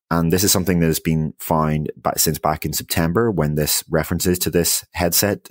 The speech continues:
uh, codenamed Deckard, were originally found, including s-, things like a standalone system layer and a binary that would load in, uh, Linux default application a-, as, as the headset boots up.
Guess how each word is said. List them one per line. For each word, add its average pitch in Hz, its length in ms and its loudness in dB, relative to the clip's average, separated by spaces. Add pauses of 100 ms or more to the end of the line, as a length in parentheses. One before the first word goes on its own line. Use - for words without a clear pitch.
(140)
uh, - 60 -10
codenamed 78 560 0
Deckard, 98 440 0 (400)
were 82 120 2
originally 78 320 0
found, 107 500 0 (300)
including 82 640 2 (480)
s-, - 180 2
things 82 300 2
like 78 140 0
a - 20 -2
standalone 82 640 2
system 90 480 2
layer 101 360 2 (360)
and 78 460 0 (100)
a 78 240 2
binary 80 480 2
that 80 120 2
would 78 120 -4
load 78 240 2
in, 78 360 0 (300)
uh, 73 300 -2
Linux 85 640 0
default 85 580 0
application 85 720 0 (340)
a-, 78 200 0
as, - 260 0
as 82 160 0
the 82 80 0
headset 82 400 0
boots 80 220 0
up. 104 160 2